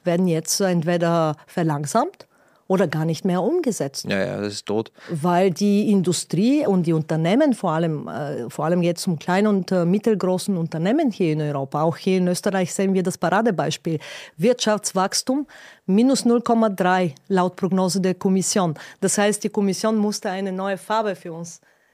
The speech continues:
Speaker 1: entdecken auf der Karte, weil außer uns, Gott sei Dank, die, die, die, die Deutschen noch bei Null lagen und, äh, das eine andere Farbe hatte. Also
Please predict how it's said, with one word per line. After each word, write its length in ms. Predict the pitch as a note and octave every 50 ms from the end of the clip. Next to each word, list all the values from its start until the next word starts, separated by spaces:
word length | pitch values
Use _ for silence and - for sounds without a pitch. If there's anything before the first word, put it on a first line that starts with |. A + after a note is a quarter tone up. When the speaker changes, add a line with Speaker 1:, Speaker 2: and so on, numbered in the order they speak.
| _ _
Speaker 1:
entdecken 680 | - F#3+ F#3+ E3+ F3+ F#3 F3+ - - E3 E3 G#3 A#3 - - - - -
auf 240 | - E3 F3 F3+ F3
der 140 | - F#3+ F3
Karte, 640 | - - G3+ G3 G3 G3 - F3 F3+ F#3+ G#3 G3+ F#3
weil 500 | F3+ F3 F3 F3+ F3+ F3 D3+ B2+ A#2+ - - -
außer 400 | D#2+ F3 F3+ F3 - - E3+ -
uns, 540 | - G3+ A#3 A#3+ G3+ F#3+ G#3+ G3+ - - - - - - - - - - _ _ - - F#3 E3+
Gott 220 | F#3+ G3 G3+ -
sei 120 | - G3 F#3
Dank, 320 | E3 G3 G3 G3+ F#3+ F3
die, 300 | - G3+ G3+ G3 F#3+ F#3
die, 320 | E3 - F#3+ G3+ G3+ F#3 E3+
die, 260 | - G3+ F#3+ E3 D3 _ _ -
die 160 | - F#3 D3
Deutschen 460 | - G#3 B3 C4+ - - - F#3 F3
noch 300 | F3 E3+ E3+ E3 - -
bei 180 | - - F3+ E3+
Null 340 | F3 F#3 F#3+ F3+ E3+ D3 C3+ - _ _
lagen 460 | - F3 E3+ D#3+ D#3+ D#3+ F#3+ A3+ A#3 -
und, 400 | - F3+ F3+ F#3 F3+ F3 - -
äh, 280 | G3 F#3 F3+ F3 E3+ - -
das 360 | E3+ F#3 F3+ G3+ G#3+ - -
eine 300 | - - F#3+ G3 F#3+ F3+
andere 300 | F3 F3+ F3+ F3+ E3+ E3+
Farbe 380 | D#3+ - G#3+ A3+ A#3 G3+ D#3+ D3+
hatte. 480 | D3+ C#3+ D3 - - D#3 D3+ D3+ D3 C#3
Also 600 | C3+ E3 E3+ E3 E3+ E3 D#3+ D3 C#3+ - - -